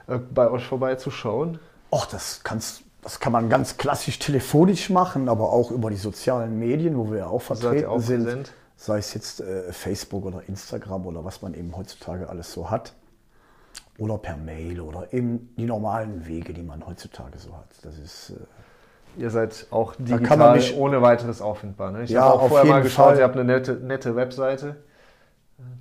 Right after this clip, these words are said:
Speaker 2: Man kann
Speaker 1: Also
Speaker 2: mich auch direkt anrufen, also das ist gar kein Problem.
Speaker 1: So
Speaker 2: Ich
Speaker 1: Familien-
Speaker 2: stehe immer, ich stehe immer gerne Rede und Antwort, also
Speaker 1: Das klingt effektiv.
Speaker 2: Ja.
Speaker 1: Das verkörpert den Familienbetrieb
Speaker 2: Ja, ja,
Speaker 1: oder
Speaker 2: ja,
Speaker 1: diese
Speaker 2: ja.
Speaker 1: Werte, die du,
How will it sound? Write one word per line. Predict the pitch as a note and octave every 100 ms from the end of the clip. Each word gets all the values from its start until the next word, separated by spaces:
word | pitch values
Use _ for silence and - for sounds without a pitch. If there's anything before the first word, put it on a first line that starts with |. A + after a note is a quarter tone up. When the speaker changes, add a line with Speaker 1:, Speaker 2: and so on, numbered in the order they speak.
| -
Speaker 2:
Man | B2+
kann | A#2+ C3+
Speaker 1:
Also |
Speaker 2:
mich | B2
auch | A#2+
direkt | - A#2+ B2 A#2+
anrufen, | B2 B2 A#2 A2+ - A#2+ A2+
also | G#2+ A2
das | G#2+ G#2+
ist | G2+
gar | A#2 -
kein | A#2
Problem. | - A2+ A2+ A#2+ A#2+ A#2+ - _ _ _ _ _ _ _ _ _
Speaker 1:
So | A#2+
Speaker 2:
Ich | -
Speaker 1:
Familien- | B2 B2
Speaker 2:
stehe | D3
immer, | D#3 D#3+ C#3+ C3+
ich | B2+
stehe | - C3
immer | C3+ C3
gerne | A#2+ B2+ B2 A#2+
Rede | C3 A#2+
und | G#2+
Antwort, | A2+ A2+ - G2 -
also | G2+ F#2 F#2+ F2+ - _ _ _ _
Speaker 1:
Das | A2+ -
klingt | - A#2+ G#2+
effektiv. | G#2 G2+ - A#2 -
Speaker 2:
Ja. | G#2
Speaker 1:
Das | G#2
verkörpert | - B2 B2+ C#3+ C#3 C3
den | C3
Familienbetrieb | B2 B2+ C3+ B2+ B2 A#2+ C3+
Speaker 2:
Ja, | B2
ja, |
Speaker 1:
oder | A#2+
Speaker 2:
ja, | A#2+
Speaker 1:
diese | A#2+ A#2
Speaker 2:
ja. |
Speaker 1:
Werte, | A#2+ B2 B2+
die | A#2
du, | A#2 A2+